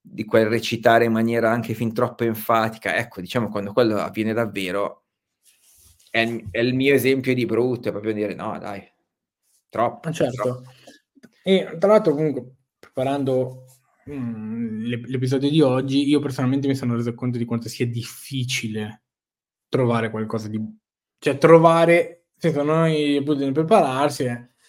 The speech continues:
Speaker 2: cioè, ho, io ho avuto difficoltà nel trovare il mio film più brutto, perché comunque siamo rimasti in,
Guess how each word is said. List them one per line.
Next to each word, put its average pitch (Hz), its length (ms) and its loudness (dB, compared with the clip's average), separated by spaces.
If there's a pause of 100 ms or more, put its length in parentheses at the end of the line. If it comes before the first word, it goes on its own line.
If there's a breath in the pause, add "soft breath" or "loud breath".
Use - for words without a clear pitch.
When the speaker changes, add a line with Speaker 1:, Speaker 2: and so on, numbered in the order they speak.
(420)
Speaker 2:
cioè, 156 280 4
ho, 196 340 8
io 240 160 10
ho 175 180 6
avuto 180 260 6
difficoltà 165 880 2
nel 135 240 0
trovare 131 440 0
il 143 280 -4
mio 190 640 4 (220)
film 147 720 -4
più 123 180 -12
brutto, 123 500 -8
perché 170 120 2
comunque 202 480 2
siamo 160 260 -4
rimasti 151 600 -4
in, 139 240 -4